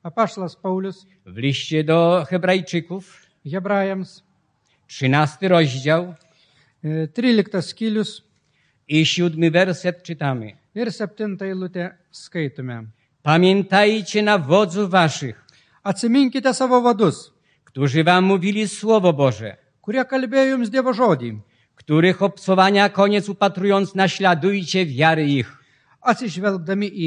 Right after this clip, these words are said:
Speaker 1: gi-, į jų gyvenimo pabaigą, sekite jų tikėjimu.
Speaker 2: Drodzy bracia i siostry, czy warto naśladować wiarę sługi pańskiego brata Russella?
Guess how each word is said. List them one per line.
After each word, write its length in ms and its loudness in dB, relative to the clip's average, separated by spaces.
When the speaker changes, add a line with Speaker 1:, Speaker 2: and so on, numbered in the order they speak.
Speaker 1:
gi-, 200 -14
į 140 -10
jų 100 0
gyvenimo 520 -2
pabaigą, 580 -2
sekite 520 -10
jų 180 -10
tikėjimu. 580 -12
Speaker 2:
Drodzy 320 -4
bracia 320 2
i 100 2
siostry, 500 -2
czy 180 -6
warto 340 0
naśladować 640 2
wiarę 760 4
sługi 340 0
pańskiego 560 2
brata 300 0
Russella? 480 -4